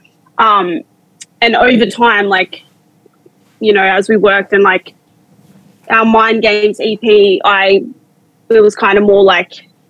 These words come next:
almost, like, fifty fifty with me and Will, where I was contributing vocals and he was as well. And then by the time we got to Fluorescence, um, it was me writing them, but I wrote most of them with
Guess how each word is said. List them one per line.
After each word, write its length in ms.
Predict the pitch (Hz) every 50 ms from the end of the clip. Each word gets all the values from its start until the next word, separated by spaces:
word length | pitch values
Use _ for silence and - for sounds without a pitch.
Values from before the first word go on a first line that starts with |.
| _ _ _ _ _ _ _ _ _ - - _ -
almost, 380 | - 220 208 202 196 185 190 -
like, 160 | 190 196 -
fifty 360 | - 262 254 208 - 240 240
fifty 440 | 214 - 247 247 247 - 247 233 226
with 120 | 226 220
me 160 | 202 214 214 208
and 120 | 208 208
Will, 260 | 220 214 214 208 208
where 140 | 202 196 170
I 140 | 151 180 190
was 120 | 196 196
contributing 560 | - 220 202 - 214 208 190 208 196 208 202
vocals 480 | 196 190 190 196 190 - 196 196 190 156
and 140 | 180 185 196
he 140 | 196 196 196
was 240 | 196 202 202 -
as 140 | 196 190 -
well. 340 | - 196 196 185 190 196 190 _ - - - _ _ _ _ _ _ -
And 80 | 214
then 80 | 233 220
by 140 | 220 220 208
the 80 | 214
time 200 | 208 233 226 226
we 80 | 226 226
got 160 | 220 220 208 -
to 120 | 226 208
Fluorescence, 1000 | 202 - 220 208 190 190 196 190 - 208 196 185 185 330 - - - - - -
um, 480 | - 196 185 185 180 175 170 175 190 180 _ _ _ _ _ _ _ _ _ _ _ _
it 160 | - 233 220 196
was 440 | 214 214 196 185 - - - - _ _ _ _ _ _ _ _ _ _ _ _ _ _ _ _ _ _
me 460 | - 240 240 240 247 247 240 240 240 220
writing 440 | 208 220 208 202 208 214 202 208
them, 220 | 208 202 196 202 196
but 240 | - 202 185 - -
I 160 | 196 190 190
wrote 300 | 196 190 208 196 170 -
most 260 | 208 196 196 196 -
of 40 | 175
them 200 | 202 196 208 196
with 260 | 185 208 202 202 -